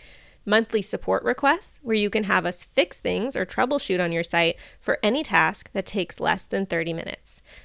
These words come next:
Not sure why your font is loading all wonky on one page? We can fix it.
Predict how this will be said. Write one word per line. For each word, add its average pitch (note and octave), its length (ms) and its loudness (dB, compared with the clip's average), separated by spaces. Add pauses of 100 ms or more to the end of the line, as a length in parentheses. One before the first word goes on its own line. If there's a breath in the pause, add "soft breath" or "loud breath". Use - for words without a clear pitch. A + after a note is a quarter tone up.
(100)
Not F#3+ 240 4
sure G#3+ 140 0
why G#3 160 6
your G3+ 100 2
font G3 320 -2
is A#3+ 140 -2
loading C4 260 4
all B3+ 160 4
wonky C4 360 2
on C4+ 160 0
one C4 180 0
page? D4+ 380 -2 (180)
We - 120 -4
can F#3 140 -2
fix - 260 -8
it. - 220 -8